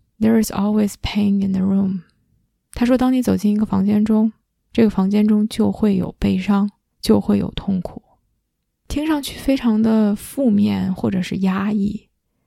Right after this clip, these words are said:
但我在这一行做得越久，我越觉得这句话的真实。我接触的客户很多是公司的高管，但和他们的交谈中，每一次都让我深刻地体会到这句话的内涵。他们有亲人在离去，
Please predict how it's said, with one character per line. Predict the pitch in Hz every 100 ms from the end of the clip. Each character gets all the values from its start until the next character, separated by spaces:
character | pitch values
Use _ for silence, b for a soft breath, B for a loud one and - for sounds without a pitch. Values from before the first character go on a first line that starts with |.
| _ -
但 | 277 262
我 | 220
在 | 226
这 | 226
一 | 233
行 | 226 214 214
做 | 233
得 | 220 214
越 | 233 220
久， | - - - -
我 | 202
越 | 208 214 208
觉 | - 190
得 | 185 196 196 _
这 | - 233
句 | 214
话 | 214 220
的 | 196
真 | - 208 208 226
实。 | - 226 _ b b _ _ _ _ _ _ _
我 | 226
接 | 254
触 | 269 269
的 | 262
客 | - 262
户 | 247 262 247 214 202 -
很 | 180 196
多 | 208 220 226
是 | 233 220
公 | 220 220
司 | -
的 | 202
高 | 196 208
管， | 214 - - _ _ _ _ _ _
但 | - 269
和 | 277
他 | 262
们 | 262
的 | 240
交 | 233 240
谈 | 247 214 208
中， | 220 214 220 220 - _
每 | - 202 196
一 |
次 | 220 240
都 | 226
让 | 240
我 | 226
深 | 190 220 214
刻 | 220 214
地 | 196
体 | - -
会 | - 196
到 | 196 190
这 | 196
句 | 190
话 | 190 196 185
的 | 180
内 | 196
涵。 | 175 190 180 175 _ _ _ _ _ _ -
他 | -
们 | 226
有 | 214
亲 | 185 - 214
人 | 202
在 | 202 196
离 | 190
去， | 190 - 202